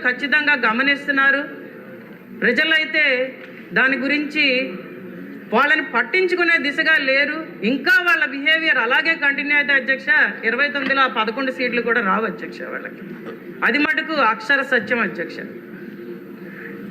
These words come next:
ఈరోజు వాళ్ళ గురించి మాట్లాడుకోవడం మానేసి మనం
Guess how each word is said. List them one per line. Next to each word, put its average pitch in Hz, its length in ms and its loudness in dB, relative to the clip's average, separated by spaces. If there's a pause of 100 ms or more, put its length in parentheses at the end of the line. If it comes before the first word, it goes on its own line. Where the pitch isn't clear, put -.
(200)
ఈరోజు 330 360 2 (120)
వాళ్ళ 285 160 2 (100)
గురించి 330 280 0 (140)
మాట్లాడుకోవడం 311 640 2 (100)
మానేసి 285 460 2 (880)
మనం 320 280 4